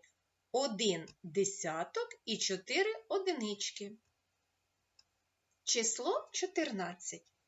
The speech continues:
З яким розрядом ми працювали? Так, ми працювали з десятками. Від двох десятків ми відняли один десяток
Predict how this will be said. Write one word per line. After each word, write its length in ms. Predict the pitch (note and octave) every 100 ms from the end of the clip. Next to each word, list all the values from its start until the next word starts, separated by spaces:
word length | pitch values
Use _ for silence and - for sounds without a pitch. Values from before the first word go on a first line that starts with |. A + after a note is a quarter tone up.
| - - -
З 160 | G3+ C4
яким 380 | F#4+ D#4 G#3+ G3+
розрядом 580 | B3 F#4+ B4+ E4+ A3+
ми 120 | A#3 G4
працювали? 840 | G4 F#4+ - D4 G3 D#3+ D#3+ F3+ _ _ _
Так, 320 | A#3 G#3+ G3 - - _
ми 240 | F3+ G#3+ A4+
працювали 840 | A4 G#4+ - A#3+ G#3+ F#3+ E3+ -
з 140 | G3 F3
десятками. 920 | B3 C4+ - C4 - - E3 D#3+ - - - _
Від 360 | G3+ C4 G3+ -
двох 540 | G#3 G#3+ A3 B3+ G3 F3
десятків 800 | F#3+ - F3 D3+ D3+ - C4+ A4+ - - -
ми 240 | G#3+ C4 A3+
відняли 680 | A3 G#3 G3+ G3 D#4+ - -
один 540 | A#3 D#3 G3 F3 F3
десяток 760 | F#3+ F#3+ - A#3 A#3+ D#4+ F4